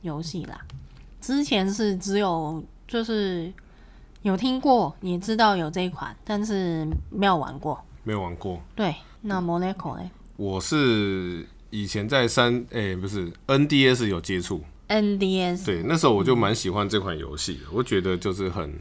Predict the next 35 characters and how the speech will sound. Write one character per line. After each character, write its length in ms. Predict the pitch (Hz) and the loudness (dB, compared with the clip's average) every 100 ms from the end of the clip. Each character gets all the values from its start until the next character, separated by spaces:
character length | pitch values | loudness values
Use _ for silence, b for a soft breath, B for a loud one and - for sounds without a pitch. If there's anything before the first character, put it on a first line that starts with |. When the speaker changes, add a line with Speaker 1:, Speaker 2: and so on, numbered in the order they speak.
| - | -6
Speaker 2:
第 200 | 135 127 | 2 4
一 60 | 123 | 4
很 120 | 92 | 2
休 300 | 85 123 117 | 2 4 4
闲， 220 | 113 87 | 2 0
而 80 | 104 | 0
且 260 | 117 87 80 | 2 0 0
你 220 | 85 82 | -4 -4
就 140 | 78 | -4
等 140 | 113 85 | -4 -4
于 280 | 80 80 82 | -4 -6 -4
在 500 | - 101 87 80 - | 0 0 0 -4 -8
这 140 | - 117 | -4 -2
个 300 | 101 87 76 | 0 -2 -4
模 280 | 92 101 117 | -4 -2 0
拟 320 | 113 80 80 - - B B B B | 0 -2 -8 -16 -20 B B B B
虚 380 | - - - 185 | -8 -2 4 6
拟 160 | 180 113 | 6 6
的 320 | 92 90 85 - | 4 0 -2 -6
世 220 | - - | -4 -2
界 160 | 120 123 | 4 4
里 140 | 85 | 4
面， 400 | 82 101 82 78 | 0 -2 -2 -6
你 80 | 82 | -6
就 120 | 92 | -2
每 160 | 113 90 | -2 -2
天 160 | 101 98 | -2 -2
跟 180 | 107 | -2
你 80 | 92 | -4
这 100 | 82 | -4
些 200 | 98 98 | -2 -2
动 320 | 95 110 95 | 0 -2 0
物 80 | 98 | 0
邻 180 | 87 82 | -2 -4
居 340 | 82 87 85 | -4 -4 -4